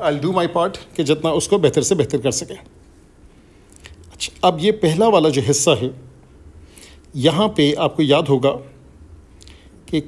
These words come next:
cosine टू एक्स is two cos square x minus one। Cosine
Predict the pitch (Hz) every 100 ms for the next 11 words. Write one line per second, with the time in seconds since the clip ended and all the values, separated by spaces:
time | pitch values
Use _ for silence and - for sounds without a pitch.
0 | 160 165 - 180 208 202 156 - 196 -
1 | - - - - - - - - - -
2 | - - - 165 156 - 214 214 - 151
3 | 151 - 170 165 165 156 - 147 135 120
4 | - - - - - - - _ - -
5 | - - - - - - 131 156 170